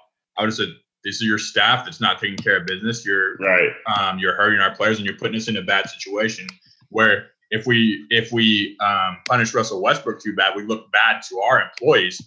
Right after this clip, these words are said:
Speaker 1: to our players, right? But if we don't punish Russell Westbrook, then we look bad to people that, um, to women's rights activists, and we look bad to people that,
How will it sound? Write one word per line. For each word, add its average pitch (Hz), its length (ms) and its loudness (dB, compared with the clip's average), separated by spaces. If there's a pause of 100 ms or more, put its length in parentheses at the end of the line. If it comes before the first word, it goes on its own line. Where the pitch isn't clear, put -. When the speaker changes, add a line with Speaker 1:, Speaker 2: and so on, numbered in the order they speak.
(260)
Speaker 1:
to 113 100 -4
our 98 140 2
players, 127 400 2
right? 160 180 4 (340)
But 107 120 4
if - 80 -6
we 107 80 0
don't - 240 0
punish 110 260 -2
Russell 98 300 -4
Westbrook, 110 380 -4
then 113 100 0
we 113 120 2
look 113 200 -2
bad 117 280 4
to 117 80 -8
people 127 340 -4
that, 110 240 0 (440)
um, 120 500 2 (920)
to 151 100 4
women's 165 320 0
rights - 260 0
activists, 101 440 -6
and 123 80 -2
we 127 80 0
look 147 180 0
bad 139 180 4
to 123 60 -2
people 156 280 -2
that, 139 120 2